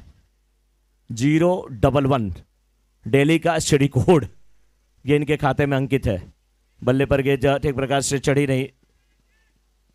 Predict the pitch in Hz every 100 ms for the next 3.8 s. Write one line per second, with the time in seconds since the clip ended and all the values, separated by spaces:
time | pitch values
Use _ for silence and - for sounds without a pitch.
0 | _ _ _ _ _ _ _ _ _ _
1 | _ _ _ _ - 165 175 175 170 165
2 | 160 156 156 151 151 170 196 170 147 165
3 | 160 147 135 139 139 143 117